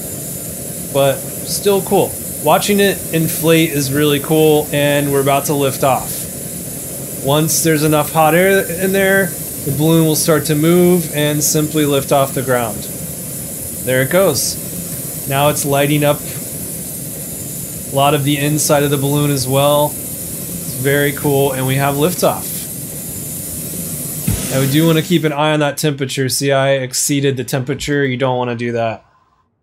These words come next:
You don't wanna go to one seventy-five. So,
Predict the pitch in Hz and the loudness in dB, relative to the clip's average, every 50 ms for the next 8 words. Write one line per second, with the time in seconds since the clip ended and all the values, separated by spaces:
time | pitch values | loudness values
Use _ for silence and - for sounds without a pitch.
0 | _ _ _ _ _ _ - 123 131 139 143 143 143 143 143 139 135 135 131 131 | _ _ _ _ _ _ -4 0 2 4 4 4 4 4 4 4 4 4 4 2
1 | 131 131 131 - 139 127 127 123 120 117 117 131 123 120 117 117 117 113 - - | 2 0 2 2 2 2 2 0 -2 -2 -2 0 0 2 0 0 -2 -2 -2 0
2 | - 147 147 143 143 139 139 131 127 131 | 2 4 4 4 4 4 4 2 0 -2